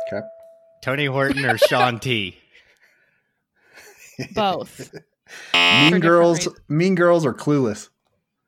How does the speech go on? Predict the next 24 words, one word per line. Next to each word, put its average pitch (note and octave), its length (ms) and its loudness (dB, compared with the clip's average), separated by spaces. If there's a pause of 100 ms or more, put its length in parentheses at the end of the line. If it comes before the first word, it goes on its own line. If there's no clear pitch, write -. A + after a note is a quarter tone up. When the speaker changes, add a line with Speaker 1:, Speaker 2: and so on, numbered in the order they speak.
(1040)
Speaker 3:
I've G#3 420 -4
never G#3 300 -8
seen F#3+ 300 -10
Mean F3 220 -12
Girls. - 440 -10 (320)
Speaker 1:
Oh, B2 100 -12
wow. A2+ 420 -14 (120)
Speaker 2:
Well, G2+ 140 -18
Speaker 1:
Okay. B2 80 -10
Speaker 2:
then B2+ 180 -10
your B2 120 -2
answer C3 300 -4
is G#2+ 120 -6
Clueless. G#2 720 -10
Speaker 3:
<laughs> - 360 -20 (1000)
So C#4+ 160 -6
Clueless. - 1080 -6
Speaker 2:
All C3+ 80 -8
right, C3 380 -6
sixty E3+ 440 -8
seconds. C3 500 -4
Last C#3 420 -2
bonus C#3+ 340 -2
question. A#2 800 -8